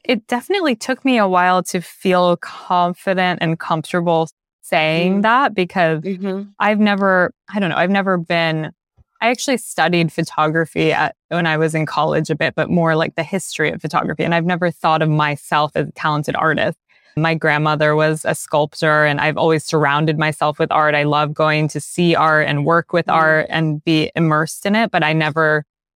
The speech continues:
Speaker 1: owned it on my own. But I
Speaker 2: Mm-hmm.
Speaker 1: do think that building a brand is so much about creating that experience for people. And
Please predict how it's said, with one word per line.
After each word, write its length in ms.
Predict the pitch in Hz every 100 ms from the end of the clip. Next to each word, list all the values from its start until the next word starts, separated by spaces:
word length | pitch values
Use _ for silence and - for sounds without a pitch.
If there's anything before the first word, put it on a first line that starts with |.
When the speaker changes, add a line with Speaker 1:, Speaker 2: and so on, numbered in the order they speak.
| _
Speaker 1:
owned 540 | 170 156 156 160 180 - - _
it 220 | 180 170 - _ _
on 180 | 175 165
my 180 | 156 156
own. 420 | 160 165 226 302 175
But 120 | 226
I 80 | 262
Speaker 2:
Mm-hmm. 80 | 226
Speaker 1:
do 220 | 220 330 -
think 280 | 403 294 233
that 360 | 185 170 -
building 380 | 147 160 196 202
a 40 | 156
brand 440 | 147 151 185 196
is 180 | 165 160 - _ _
so 320 | - 160 175
much 440 | 160 160 170 -
about 480 | 170 160 160 147 -
creating 1040 | - 180 160 156 156 160 165 160 156 156 - -
that 220 | 175 -
experience 720 | 165 - - 254 220 208 196
for 140 | - 185
people. 680 | - 185 - 180 175 170 -
And 500 | 170 151 147 147 143